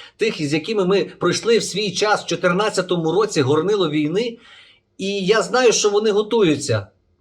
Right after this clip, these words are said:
Тренуємося, готуємося, чистимо кулемети. Ми переможемо. Україна сьогодні ще на один день все рівно ближче до перемоги.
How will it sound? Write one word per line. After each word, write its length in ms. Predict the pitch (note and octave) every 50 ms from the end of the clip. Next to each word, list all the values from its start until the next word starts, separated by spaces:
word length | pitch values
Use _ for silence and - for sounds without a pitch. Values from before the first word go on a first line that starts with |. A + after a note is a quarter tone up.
| _ _ _ _ _ _ _ _
Тренуємося, 720 | - C#3 D3+ D3+ D#3+ F#3 G3 G3 F#3+ F#3 - F3+ F3+ F3 -
готуємося, 760 | A#2+ A#2+ C3+ C3 C3+ D3 D#3 D#3+ D#3+ E3 - - E3+ E3 E3 - - _ _ _ _ _ _ _ _
чистимо 480 | - - F3+ E3+ F3 E3 D3+ C#3+ C3 B2+
кулемети. 500 | C3+ B2+ A#2+ A2+ A2 G2+ F#2 - F#2 - _ _ _ _ _ - - - - - - - - - - _ _ _ _ _ _
Ми 180 | D3+ E3+ G3+ G3+
переможемо. 800 | G3+ G3+ G3 G3 G3 G3 G3 G3 F3 D3 C#3+ B2 A#2 A#2 A#2 - D#3+
Україна 540 | D3+ - F#3 F#3+ G3+ A3+ A#3 A3+ A3 G#3+
сьогодні 680 | F3+ - - - G3+ G#3 F3 F3+ A3 A3 G#3+ G3+ A3+ G#3+
ще 680 | - - - - - - G#3+ A3+ A#3 A3+ G#3+ F#3 D#3+ D3+
на 180 | E3+ F3+ F3
один 380 | F3 F3 D#3+ F3 G3 G3 F#3+ F3
день 260 | F3+ G3+ G#3 G#3 F#3+ D3+
все 260 | - - - F#3+ F#3+
рівно 380 | F3+ G3+ A3 G#3 F#3 E3 C#3+ A#2+
ближче 540 | B2 D3 D3+ D#3+ F#3 F#3 - - - D#3+
до 180 | C3+ C#3+ D#3+ D#3
перемоги. 640 | D#3+ D3+ C#3+ C#3+ C#3 C3 B2+ A#2+ A2+ G2 F#2 F#2 F2+